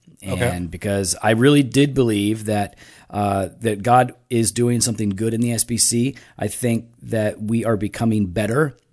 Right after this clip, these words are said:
Speaker 2: And I think that what I said back then was, "Stay with us." Uh, in ten years, things are gonna look different. They're gonna be improving. In twenty years, things are gonna be improving. Um, now, again, it depends on who you talk to. Some people see, uh,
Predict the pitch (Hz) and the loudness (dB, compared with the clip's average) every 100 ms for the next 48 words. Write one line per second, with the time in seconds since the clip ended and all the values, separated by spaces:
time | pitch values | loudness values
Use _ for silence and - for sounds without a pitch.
0 | _ - 104 107 104 - 113 101 - 104 | _ -6 -4 -2 -2 -2 -4 -4 -4 -4
1 | 82 - _ _ _ _ 117 139 151 - | -4 -14 _ _ _ _ 0 4 6 6
2 | 147 127 120 135 143 123 107 104 - - | 4 4 4 4 4 4 2 0 0 2
3 | - - - 107 104 104 - - _ - | 4 4 2 2 0 -4 -10 -20 _ -2
4 | 117 147 - 107 101 - - - _ 113 | 2 2 2 -2 -2 -2 -4 -10 _ -2
5 | 107 104 - _ _ _ 117 110 139 127 | 0 0 -4 _ _ _ -2 0 2 2
6 | 135 127 123 120 107 113 110 - 120 101 | 4 4 2 -2 -2 -2 -2 -2 -6 -6
7 | 87 104 104 101 98 87 120 117 98 90 | -8 -6 -4 -2 -4 -2 0 0 0 -6
8 | 90 - 135 123 101 90 - 107 101 107 | -8 -6 -2 0 -2 -4 -6 -8 -6 -4
9 | 101 98 - 120 123 110 78 76 - - | -4 -6 -6 0 0 0 -8 -12 -18 -20
10 | - _ - 95 95 95 95 - 110 117 | -20 _ -6 -2 -2 -2 -4 -4 2 4
11 | 135 104 127 117 117 107 147 147 104 101 | 4 2 0 2 2 4 2 2 2 -2
12 | 104 113 104 101 - 107 104 98 95 92 | -2 -2 -4 -2 0 0 0 0 -2 -4
13 | 92 | -6